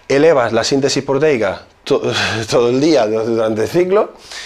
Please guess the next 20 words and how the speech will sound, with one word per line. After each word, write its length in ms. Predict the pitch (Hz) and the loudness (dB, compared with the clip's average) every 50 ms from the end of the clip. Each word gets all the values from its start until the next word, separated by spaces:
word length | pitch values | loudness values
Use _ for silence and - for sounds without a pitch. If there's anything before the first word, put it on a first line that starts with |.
| - - - - - - - | -16 -18 -18 -20 -20 -18 -8
o 40 | - | -4
sea, 100 | - 117 | -2 -2
estás 300 | 113 - - 143 123 - | -2 0 -2 -2 -2 -2
todo 120 | - 151 147 | 0 0 0
el 60 | 147 151 | 2 0
rato 160 | 143 131 113 | 0 0 -2
en, 160 | 113 113 113 - | -2 -2 -2 -2
en 80 | 107 | -2
anabolismo, 600 | 110 107 110 110 113 123 143 170 165 175 185 208 - 113 | -2 -2 0 0 0 0 0 0 0 -2 -2 -2 -2 -2
no 100 | 123 139 | -2 -2
existe 400 | 135 139 - 156 147 156 156 135 | -2 0 -2 -4 -4 -4 -4 -4
catabolismo, 680 | 127 123 127 135 131 139 147 160 170 170 170 190 208 - - _ _ _ _ _ _ _ _ _ | -2 -2 -2 0 0 0 0 0 -2 -2 -4 -6 -8 -10 -16 _ _ _ _ _ _ _ _ _
y 100 | - 104 | -6 -4
entonces, 580 | 104 101 98 113 110 - - 113 107 - - - - | -4 -2 -2 -2 -4 -2 -2 -4 -4 -4 -6 -10 -8
eh, 640 | 95 101 101 98 95 95 92 92 90 90 90 90 87 - _ _ _ _ | -4 -4 -2 -2 -2 -2 -2 -2 -2 -2 -4 -6 -8 -12 _ _ _ _
y 180 | - 110 113 117 | -2 0 0 0
afecta 380 | 113 - - 131 131 - 139 | 0 -2 -4 -4 -2 -2 -2
ratio 340 | 127 127 123 120 123 135 127 | 0 0 -2 -2 -2 -2 -4
fuerza 480 | 113 - - 127 123 123 120 - - 131 | -4 -4 -2 -2 -2 -2 -2 -4 -4 -4
músculo-tendón. 840 | 120 110 107 104 - - 110 104 113 113 127 147 185 196 135 95 | -2 -2 -4 -4 -4 -4 -4 -2 -2 -2 0 2 2 2 2 0